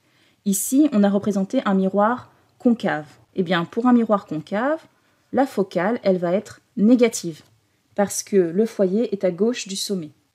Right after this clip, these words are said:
Alors que si on avait eu un miroir convexe, la formule ici s'applique tout autant, elle reste complètement valable,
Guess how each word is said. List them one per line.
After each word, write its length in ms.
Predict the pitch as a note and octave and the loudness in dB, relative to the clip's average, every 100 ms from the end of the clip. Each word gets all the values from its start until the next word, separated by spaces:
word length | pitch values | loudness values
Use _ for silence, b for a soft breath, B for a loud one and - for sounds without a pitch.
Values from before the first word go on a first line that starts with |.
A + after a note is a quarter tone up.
| - | 0
Alors 280 | A#3 A#3+ - | 2 2 -2
que 100 | B3+ | -2
si 140 | - | 4
on 100 | D4 | 4
avait 220 | C4 B3 | 6 2
eu 200 | A#3 G#3+ - | 0 -4 -6
un 140 | B3 B3+ | 2 6
miroir 540 | C4 A#3 F#3+ E3+ - | 6 6 0 -2 -10
convexe, 760 | _ D4 G#3+ E3+ - - - - _ _ _ - | _ 4 4 -2 -4 -12 -14 -16 _ _ _ 0
la 140 | D4 | 0
formule 500 | - C#4+ B3+ B3 A#3+ | 4 6 8 6 4
ici 360 | G3 - F3+ - _ _ | -2 -6 -8 -12 _ _
s'applique 540 | - A#3 - - _ _ | -10 -10 -10 -16 _ _
tout 200 | - F4 | -8 -6
autant, 380 | A#3 - - D4+ _ | -6 -6 -10 -10 _
elle 160 | G#3+ G3 | 0 0
reste 240 | F3 - | -4 -12
complètement 480 | - F4 C4 A#3 G#3+ | -18 -10 -6 -4 -4
valable, 360 | E3+ D#3 A3 | -4 -8 -10